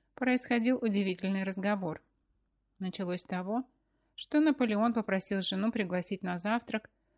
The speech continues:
причём очень рано, к восьми утра, Гойе с супругой.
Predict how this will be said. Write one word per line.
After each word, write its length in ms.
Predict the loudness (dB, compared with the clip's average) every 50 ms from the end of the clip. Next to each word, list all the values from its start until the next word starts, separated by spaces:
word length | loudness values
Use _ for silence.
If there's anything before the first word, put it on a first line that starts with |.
| _ _ _ -4
причём 460 | -2 -2 0 2 4 4 4 4 2
очень 380 | 0 -2 -2 0 2 2 4 4
рано, 320 | 4 2 2 0 -4 -6
к 80 | -4 -4
восьми 320 | -4 -4 -4 -2 -2 -2
утра, 420 | -2 -2 -2 -4 -4 -4 -4 -6 -8 -12 _ _ _ _ _ _ _ -4
Гойе 640 | -2 0 2 2 4 4 2 2 0 0 -2 -2 -6 -12 -18
с 60 | -14 -10
супругой. 560 | -10 -10 -8 -8 -8 -8 -8 -8 -10 -12 -12